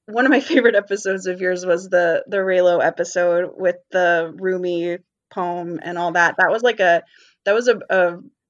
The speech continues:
that shook my brain the first time I heard that episode. So, uh, I think about that vision board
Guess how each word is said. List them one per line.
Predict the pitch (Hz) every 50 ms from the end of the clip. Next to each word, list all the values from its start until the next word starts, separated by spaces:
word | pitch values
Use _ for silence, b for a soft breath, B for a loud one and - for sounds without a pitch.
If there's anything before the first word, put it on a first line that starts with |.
| _ _ _
that | - 202 214 -
shook | - - - 214 214 -
my | 196 175 175
brain | 185 165 156 160 170 180 208 214
the | 208 208
first | - 233 226 220
time | - 247 240 240
I |
heard | 240 254 240 233
that | 240 233 233
episode. | 233 233 254 254 254 269 262 262 262 262 b b b b _
So, | _ - - 233 214 214 202 190 - - _ -
uh, | 202 190 180 160 127 - - - _ -
I | 220 220
think | 226 262 254 247
about | 262 220 214 196 - 196
that | 208 208 226 - -
vision | 202 233 240 233 233 233 233
board | 220 220 220 226 226 226 226 220 214